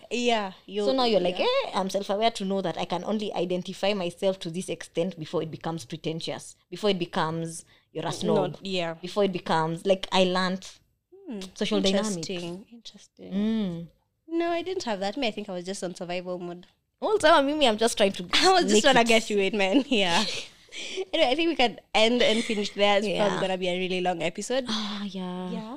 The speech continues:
Speaker 2: Okay.
Speaker 1: You wanna outro us? <laughs>
Speaker 2: Yeah, thank you so much for listening to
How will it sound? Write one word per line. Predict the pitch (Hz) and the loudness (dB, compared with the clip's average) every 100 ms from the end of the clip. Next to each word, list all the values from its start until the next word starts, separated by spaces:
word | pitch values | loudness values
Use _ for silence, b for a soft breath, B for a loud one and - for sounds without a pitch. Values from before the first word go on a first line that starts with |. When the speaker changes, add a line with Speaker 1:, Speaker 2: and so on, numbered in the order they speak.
| 302 | -10
Speaker 2:
Okay. | 196 240 - | -8 -2 -2
Speaker 1:
You | |
wanna | 226 226 220 202 - | -2 -4 -6 -6 -4
outro | 208 - 226 | -4 -2 -2
us? | 359 466 480 359 320 B | -2 -4 -2 0 0 B
<laughs> | - | 2
Speaker 2:
Yeah, | 339 | 2
thank | 349 311 | 2 0
you | 254 | 2
so | 254 | 4
much | 254 | 4
for | 233 | 2
listening | 220 233 247 | 2 2 2
to | 247 | 2